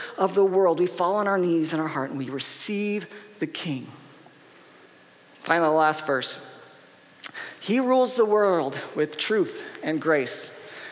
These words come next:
and makes the nations prove the glories of his righteousness and the wonders of his love." He rules the earth. The Bible says that someday all people, all men will bend their knee, whether willingly or not,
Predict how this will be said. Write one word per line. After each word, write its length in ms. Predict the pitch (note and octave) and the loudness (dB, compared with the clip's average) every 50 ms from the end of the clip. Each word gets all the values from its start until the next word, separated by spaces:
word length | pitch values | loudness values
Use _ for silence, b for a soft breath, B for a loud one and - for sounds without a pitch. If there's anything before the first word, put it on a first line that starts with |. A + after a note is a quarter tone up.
| B - | B -2
and 120 | D3 F3 | 0 2
makes 280 | F#3 G#3 A3 G#3+ - - | 4 4 4 2 2 0
the 80 | G#3 | 0
nations 500 | G3+ G3 G3 F#3 - - F3+ E3+ E3 - | 0 0 0 0 0 -2 -2 -2 -4 -6
prove 460 | - - - - F#3 G3+ G3+ G3+ F#3+ | -6 -6 -2 0 2 2 2 2 2
the 80 | F#3+ F3 | 0 -2
glories 640 | D3+ E3+ F#3 G3+ A3+ A#3 A3+ A3+ A3 G#3+ G#3 F#3 G3+ | -2 -2 -2 0 0 2 2 4 4 4 2 2 2
of 140 | G3 F3 D#3+ | 0 2 0
his 200 | F3 D3 - D3 | 0 -2 0 0
righteousness 800 | C#3 B2+ - - A#2+ - - G2+ A2 A#2+ - - - - - - - B B B B B B B B B B - | 0 0 0 -2 -4 -4 -6 -6 -8 -10 -10 -10 -10 -10 -12 -16 -18 B B B B B B B B B B -6
and 160 | - C#3 D3+ | -4 0 0
the 60 | D3 | 2
wonders 580 | D3 D3+ E3+ F3 E3 D3 C#3 C3+ B2+ - - - - - - - - | 2 2 2 2 2 0 0 -2 -2 -4 -6 -6 -10 -14 -16 -8 -6
of 120 | - C3 | -4 -4
his 140 | C3+ B2+ - | -4 -4 -4
love." 380 | C3 B2 A#2 A#2 A#2+ - - - - - - - - - - - - - - - - - - - | -4 -4 -6 -6 -8 -12 -16 -16 -18 -20 -20 -20 -20 -20 -20 -20 -20 -20 -20 -20 -20 -20 -18 -14
He 440 | - - F#3+ G#3 A3 A#3 A#3 A#3 A3 F#3+ - - | -10 -6 -4 -2 0 2 2 2 2 0 -2 -8
rules 300 | A3+ F3 F#3 F#3+ G3 E3+ | -6 -2 0 0 0 0
the 100 | F3 E3 | 2 2
earth. 140 | D#3+ D3 - | 2 2 0
The 60 | E3 | 2
Bible 300 | C#3+ F3+ F#3 G3+ G#3+ G#3+ | 4 6 6 6 6 4
says 300 | G#3 - G3 G3 F#3 D#3 | 2 4 4 4 4 4
that 100 | F3+ F3 | 2 0
someday 520 | - - G3 G3+ G3 F#3 F3+ E3+ E3 D#3 B B B B B B B B - - - - | 2 2 2 2 4 4 4 4 4 2 B B B B B B B B -20 -18 -4 2
all 300 | - A#3+ C4 C4+ B3+ - | 4 6 6 6 6 4
people, 400 | - - F3 - - B2+ B2 - | 2 0 -2 0 0 -2 -2 2
all 280 | F#3 G3+ A3+ A#3 B3 A#3+ | 4 6 8 8 6 6
men 340 | G#3+ F#3+ E3+ D#3+ D3+ C#3 C#3 B B B B B B B B - | 4 2 2 0 0 -2 -6 B B B B B B B B -2
will 100 | D#3 F3 | 0 0
bend 320 | D#3 C#3 G#3+ A3 A3+ A3+ | 4 6 6 6 6 4
their 140 | A#3 A3 G#3+ | 4 4 4
knee, 340 | F#3+ F3 D#3+ C#3 B2+ B2+ B2+ - | 4 2 2 0 0 -4 -6 2
whether 260 | - F#3 G3 F#3 G3 | 4 4 6 6 4
willingly 540 | F#3+ E3 F#3+ A#3 C4 C4+ C#4 C4+ C4+ C4+ C4 | 4 6 6 6 6 6 4 4 4 4 6
or 80 | B3+ A#3+ | 4 4
not, 500 | A3 G3+ F#3 D#3+ C#3+ C#3 - - - | 6 4 4 4 4 0 -2 -6 -8